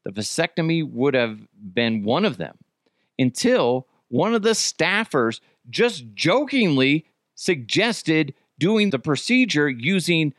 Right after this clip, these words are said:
Doctor Yang's four-month-old Rivian R one T pickup that, uh, was parked out back. So Doctor Yang talked to the patient and said, like, "Listen, here's, here's the thing.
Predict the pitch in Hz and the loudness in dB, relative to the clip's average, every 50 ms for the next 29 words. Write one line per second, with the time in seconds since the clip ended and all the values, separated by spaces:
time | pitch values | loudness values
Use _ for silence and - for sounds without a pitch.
0 | _ _ _ _ - 156 156 175 - - 175 160 135 120 139 156 151 151 156 143 | _ _ _ _ -2 -2 -2 -2 -2 -2 -2 -2 0 0 0 2 2 2 0 -2
1 | - - - _ - 151 160 160 156 160 156 156 151 127 131 135 143 147 139 - | -4 -6 -10 _ -2 0 2 2 2 2 2 2 0 0 0 0 0 0 -2 -4
2 | - 117 120 123 127 127 113 110 92 95 110 131 123 117 127 131 131 123 - _ | -2 -2 0 2 2 0 0 -2 -2 0 0 0 0 0 0 2 2 0 -2 _
3 | _ 69 71 113 123 127 127 131 131 117 104 107 113 117 117 107 - - - 131 | _ -6 -2 0 0 2 2 0 0 0 0 0 0 0 0 -2 -4 -6 -4 -2
4 | 123 110 113 113 _ - - 185 180 - - - - - _ _ _ _ _ _ | -2 -2 -2 -4 _ -4 -4 -4 -2 0 0 0 0 -2 _ _ _ _ _ _
5 | _ _ _ _ _ _ _ 98 107 117 120 104 - 127 123 123 123 120 - 117 | _ _ _ _ _ _ _ -2 0 0 0 0 0 2 2 4 2 2 0 0
6 | 120 135 139 - _ - 135 139 151 - 151 147 156 - - - 185 226 214 - | 0 0 0 -2 _ -4 -4 -4 -2 -2 -2 -2 -2 -2 -2 -2 0 0 -2 -4
7 | - _ _ _ _ _ _ _ _ _ _ _ _ _ _ _ _ - - 123 | -8 _ _ _ _ _ _ _ _ _ _ _ _ _ _ _ _ -4 -4 -2
8 | 104 92 123 123 135 - 127 117 101 104 117 127 143 160 185 185 160 - _ _ | 0 0 0 0 0 0 -2 -2 0 0 0 2 2 0 0 -2 -4 -6 _ _
9 | _ _ _ _ _ _ _ - - 135 139 151 156 _ - - - 165 147 147 | _ _ _ _ _ _ _ -8 -4 -2 -2 -2 -2 _ -8 -2 0 2 2 4
10 | 147 147 147 143 143 135 - - 90 113 104 110 120 117 117 113 110 110 110 104 | 4 4 4 2 2 0 -4 -6 -12 -14 -6 -4 -2 0 0 2 2 0 0 -2
11 | - - - 139 156 185 - - 208 202 - - - 135 131 123 107 110 - 120 | -4 -4 -2 0 0 0 0 -2 -2 -2 -2 -2 -2 0 0 0 -2 -2 -2 -2
12 | 131 117 95 _ _ _ _ - 143 214 240 - 160 107 107 131 180 220 226 - | -2 -2 -6 _ _ _ _ -6 -6 -6 -4 -2 -4 -4 -2 -2 -2 -2 -2 -6
13 | 135 - - - - 139 170 214 240 208 202 147 147 135 - 214 226 175 104 - | -12 -14 -14 -10 -4 -2 0 0 0 -2 -2 -2 -4 -2 0 -2 -2 -2 -2 -6